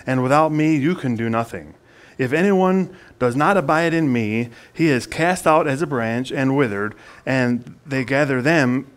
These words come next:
and throw them into the fire, and they are burned. If you abide in me, and my words abide in you, you will ask what you desire, and it shall be done for you. By this my Father is glorified." This is the key, that you're,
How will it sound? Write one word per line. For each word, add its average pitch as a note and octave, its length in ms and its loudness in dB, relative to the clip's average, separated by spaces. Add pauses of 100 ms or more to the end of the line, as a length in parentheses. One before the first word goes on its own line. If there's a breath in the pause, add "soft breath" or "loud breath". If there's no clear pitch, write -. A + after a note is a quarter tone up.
(440 soft breath)
and A#2+ 180 -6
throw F#3+ 280 2
them E3+ 260 2
into C#3 200 -2
the D#3 80 -4
fire, G#2+ 400 -2
and B2 140 -4
they A#2 100 0
are A#2 100 0
burned. G#2 500 -4 (540 loud breath)
If A2 180 -6
you D3 180 2
abide F3+ 320 2
in E3+ 140 2
me, A#2 300 -2
and B2+ 200 -4
my F3 200 0
words G#2 560 -4 (220 soft breath)
abide B2 340 0
in E3 180 0
you, G2 320 -6 (320 soft breath)
you C#3+ 160 2
will B2 360 0
ask D#3+ 460 -6
what D#3 180 -2
you C3+ 120 -4
desire, A2+ 480 -2
and B2 120 -6
it C#3 100 -6
shall D3+ 180 -2
be C#3+ 100 -6
done F3+ 240 -2
for G#2+ 200 -12
you. E2+ 280 -12 (480 loud breath)
By C#3 240 2
this G3 420 0
my C3+ 140 -2
Father D3 380 0
is B2+ 100 -4
glorified." A#2+ 540 -2
This D3+ 160 -6
is A#2 140 -6
the A2 80 -6
key, F#2 440 -10 (540 loud breath)
that A#2+ 120 0
you're, B2+ 280 -2